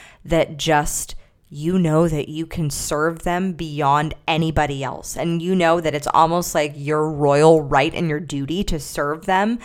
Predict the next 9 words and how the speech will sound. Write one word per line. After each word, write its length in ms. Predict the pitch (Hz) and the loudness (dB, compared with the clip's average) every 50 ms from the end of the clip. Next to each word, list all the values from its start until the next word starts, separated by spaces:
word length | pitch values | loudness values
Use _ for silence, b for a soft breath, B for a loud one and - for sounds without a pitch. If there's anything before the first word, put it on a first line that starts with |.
| B B B B B B B | B B B B B B B
And 260 | - 160 160 160 151 | 0 2 2 2 4
that's 300 | 139 147 139 156 - - | 6 6 6 6 4 4
why 100 | - 170 165 | 4 4 4
you 180 | 156 151 147 | 4 2 0
are 100 | 143 147 | 0 -2
here 320 | 143 - - 170 151 151 147 | -2 -4 -4 -2 2 2 2
on 120 | 143 139 | 2 2
this 180 | 131 131 - - | 0 -2 -4 -2
planet. 480 | - - - 143 127 117 117 - - | -2 -2 -2 -2 -4 -8 -10 -12 -14